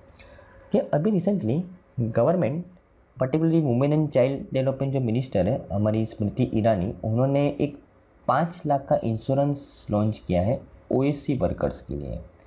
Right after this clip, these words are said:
ओएसी वर्कर्स, ओएसी वर्कर का फुल फॉर्म है वन स्टॉप सेंटर, वन स्टॉप सेंटर, ओएसी वर्कर। ये ऐसे वर्कर होते हैं कि जो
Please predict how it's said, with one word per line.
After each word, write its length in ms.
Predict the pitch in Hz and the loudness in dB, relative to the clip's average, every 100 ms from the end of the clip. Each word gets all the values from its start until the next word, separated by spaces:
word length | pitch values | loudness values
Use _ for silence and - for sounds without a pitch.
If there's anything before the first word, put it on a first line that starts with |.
| - - - - | -20 -20 -8 0
ओएसी 360 | 151 175 185 | 0 0 0
वर्कर्स, 760 | 170 139 - - - - - - - | 0 0 -2 -6 -6 -14 -16 -10 -2
ओएसी 320 | 139 147 156 | -2 0 0
वर्कर 280 | 143 135 143 | 0 0 2
का 120 | 147 | 0
फुल 240 | 143 127 | 0 -2
फॉर्म 220 | 120 139 139 | -2 0 0
है 60 | |
वन 280 | 120 120 151 | 2 2 0
स्टॉप 440 | 151 - 131 131 - - _ - - _ _ _ _ - | -4 0 0 0 -6 -20 _ -20 -20 _ _ _ _ -12
सेंटर, 480 | - 98 85 85 - - | -4 -2 -2 -6 -6 -6
वन 280 | - 120 160 | -2 0 -2
स्टॉप 480 | 165 - 123 131 - _ _ | -6 -4 -2 -2 -6 _ _
सेंटर, 480 | - - 85 65 - - | -10 -4 -4 -4 -8 -2
ओएसी 360 | 117 139 - 85 | 0 0 -2 -4
वर्कर। 420 | 71 - - - - - - - 165 | -4 -4 -8 -10 -18 -20 -20 -2 0
ये 80 | |
ऐसे 300 | - 165 165 | 2 0 0
वर्कर 260 | 208 160 160 | 2 2 2
होते 220 | 156 151 | 0 0
हैं 100 | 165 | 0
कि 60 | 175 | 0
जो 460 | 170 156 175 180 | 0 2 2 0